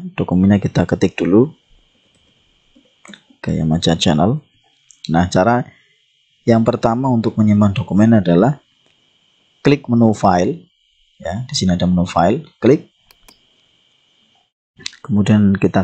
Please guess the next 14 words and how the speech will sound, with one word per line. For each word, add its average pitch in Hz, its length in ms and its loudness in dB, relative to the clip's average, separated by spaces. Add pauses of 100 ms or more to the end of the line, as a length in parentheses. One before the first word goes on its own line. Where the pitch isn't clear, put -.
klik 101 320 -2
save, - 320 0 (2000)
kita - 240 -4
bisa 87 240 0
pilih 87 240 -2
di 90 160 -4
sini 92 400 0 (240)
disk - 160 0
P 87 160 2
C. 135 320 0 (880)
Nah, - 240 -4 (560)
kemudian 113 240 2
kita 120 240 2
pilih, 131 400 0